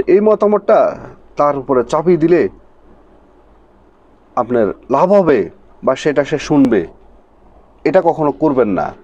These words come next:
আগে পরিস্থিতি বুঝবেন, সে আপনাকে কতটুকু ভালোবাসে, কতটুকু সে আপনাকে পছন্দ করে, বা সে কতটুকু আপনার প্রতি অনুতপ্ত, এগুলো আগে জানবেন, শুনবেন,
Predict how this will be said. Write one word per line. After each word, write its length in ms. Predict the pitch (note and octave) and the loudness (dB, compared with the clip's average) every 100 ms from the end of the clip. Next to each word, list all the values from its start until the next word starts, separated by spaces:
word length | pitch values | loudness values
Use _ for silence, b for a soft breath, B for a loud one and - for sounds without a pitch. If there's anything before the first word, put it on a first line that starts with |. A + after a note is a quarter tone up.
| - | -4
আগে 240 | B2+ C3 | -2 0
পরিস্থিতি 800 | A#2+ F3 F#3+ - - G3+ A#3+ A3+ A2+ | 0 0 0 -2 -6 -4 -4 -4 -4
বুঝবেন, 540 | A#2 A#2 G2 G2 G2 | 0 0 0 -2 -2
সে 160 | - D3 | 0 -2
আপনাকে 320 | C#3 D3 D#3 | 0 -4 -2
কতটুকু 380 | E3+ C#3 C#3+ C#3+ | -2 -2 -2 -2
ভালোবাসে, 560 | A2 A#2+ C#3 B2+ A2 F#2+ | -2 0 0 0 -2 -4
কতটুকু 360 | A2+ A#2+ C3 | -4 -4 -2
সে 120 | B2+ B2+ | -2 -2
আপনাকে 260 | A#2+ A#2 A2+ | -2 -6 -6
পছন্দ 380 | C#3 E3+ D#3 D3 | -4 0 0 0
করে, 220 | B2+ F#2+ B B B - | 0 -2 B B B -4
বা 120 | A#2+ | -2
সে 140 | - - | 0 -2
কতটুকু 320 | D#3+ D#3 D#3 D#3 | -2 -2 0 0
আপনার 180 | C#3+ | -2
প্রতি 180 | C3+ B2+ | -4 0
অনুতপ্ত, 580 | E3+ F3+ E3 - B2 F2+ - - B G2+ B - | 0 2 0 -2 -2 -2 -4 -18 B -20 B -4
এগুলো 260 | C3+ D3+ | 0 0
আগে 140 | C3+ A#2 | 0 -2
জানবেন, 500 | F2+ C#3+ C3+ A#2 G#2+ | 0 0 0 0 0
শুনবেন, 520 | F#2+ - C#3+ C3 A#2+ | -2 0 2 4 2